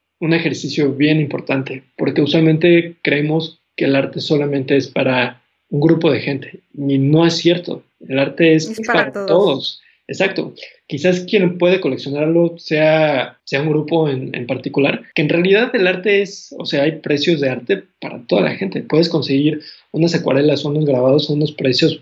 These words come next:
Speaker 1: bastante accesibles, bastante, bastante buenos, y puedes conseguirte obras de arte multimillonarias. Hay, hay un rango muy, muy grande. Entonces, claro que puedes coleccionar arte desde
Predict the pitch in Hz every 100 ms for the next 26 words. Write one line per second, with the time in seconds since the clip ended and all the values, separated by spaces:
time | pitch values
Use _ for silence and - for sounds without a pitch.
0 | - 123 - - 170 233 233 131 - 143
1 | 175 269 - - 131 - 156 156 165 170
2 | 160 82 73 - _ - 160 170 147 139
3 | 143 233 - - _ - 139 135 160 165
4 | - 135 139 131 131 147 139 151 139 120
5 | 139 151 143 - - _ _ _ 143 147
6 | 143 139 135 180 202 131 - - - 139
7 | 180 160 180 185 175 170 170 175 202 190
8 | 185 151 180 170 - _ - 135 160 180
9 | - - 170 180 - 160 160 160 _ 143
10 | 135 147 139 147 147 147 156 156 151 139
11 | 135 - - - 135 131 127 123 127